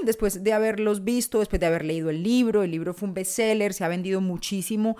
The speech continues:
Y yo lo que quise fue compartir esta historia para que otras mujeres se sientan acompañadas y se den cuenta que a todos nos puede pasar. Yo trabajaba en la radio, trabajaba en la tele, tenía unas condiciones económicas muy favorables y, sin embargo, caí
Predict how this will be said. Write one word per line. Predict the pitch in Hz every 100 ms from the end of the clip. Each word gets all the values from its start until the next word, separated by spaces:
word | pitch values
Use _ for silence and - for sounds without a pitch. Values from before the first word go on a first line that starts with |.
| -
Y | 220
yo | 247
lo | 311
que | 320
quise | 233 262
fue | 262 214
compartir | 202 190 190 175 285 330
esta | 339 320
historia | 311 262 226 220
para | 190 156
que | - 170
otras | 202 214 285 262
mujeres | 220 208 226 208 214
se | 196
sientan | 180 190 185 220 214 -
acompañadas | 220 220 - 233 220 240 226 226 196 208
y | 208
se | 185
den | 180 185
cuenta | 226 220 233
que | 226
a | 185
todos | - 202 214
nos | 202 175
puede | 170 175
pasar. | 180 151 175 165 - - - _
Yo | 160 220 220
trabajaba | 175 160 156 160
en | 190
la | 175
radio, | - 185 185 175
trabajaba | 156 151 160 175
en |
la | 190 151
tele, | 175 190 190 156 - -
tenía | 180 175 175 190
unas | 208 202
condiciones | - 185 165 - 165 185
económicas | 202 165 160 170 196
muy | 175 165
favorables | 196 185 175 160 185 185
y, | 277
sin | 277 330
embargo, | 320 285 269 240 254 247 -
caí | 196 170 190 220 160